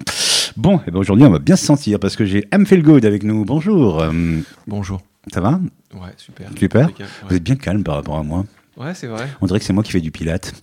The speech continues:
Speaker 2: Ah.
Speaker 1: <laughs> Monsieur
Speaker 2: Ah,
Speaker 1: Feel
Speaker 2: mais
Speaker 1: Good, M Feel Good, c'est Émeric Marillon qui est avec nous aujourd'hui. Et il est éducateur sportif, euh, certifié pilate.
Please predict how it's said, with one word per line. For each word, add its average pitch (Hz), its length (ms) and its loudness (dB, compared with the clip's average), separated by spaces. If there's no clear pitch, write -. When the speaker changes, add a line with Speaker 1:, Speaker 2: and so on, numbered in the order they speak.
Speaker 2:
Ah. 135 800 4
Speaker 1:
<laughs> - 200 0
Monsieur 151 260 8
Speaker 2:
Ah, - 20 4
Speaker 1:
Feel 170 160 2
Speaker 2:
mais 160 160 6
Speaker 1:
Good, 139 180 6
M 165 220 4
Feel 117 240 0
Good, 113 240 0
c'est 113 400 4
Émeric 131 280 6
Marillon 104 380 4
qui 92 80 -2
est 82 120 -2
avec 82 220 0
nous 92 80 2
aujourd'hui. 82 380 0
Et 135 80 6
il 127 140 6
est 101 160 0
éducateur 85 480 -2
sportif, - 760 0
euh, 85 460 4
certifié - 480 -2
pilate. 131 560 4